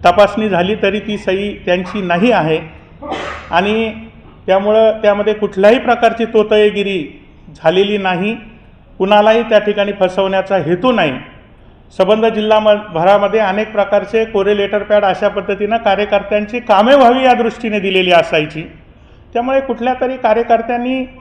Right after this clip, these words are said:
ती सही करून ते चुकीचं पत्र दिलं असेल, परंतु त्या पत्रावरती जो मायना आहे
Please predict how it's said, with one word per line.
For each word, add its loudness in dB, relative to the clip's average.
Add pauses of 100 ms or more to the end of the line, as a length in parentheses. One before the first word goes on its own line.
(500)
ती -8
सही -2
करून 0
ते -8
चुकीचं -6
पत्र -2
दिलं 0
असेल, 0
परंतु -2
त्या 0
पत्रावरती 2
जो -2
मायना 2
आहे -2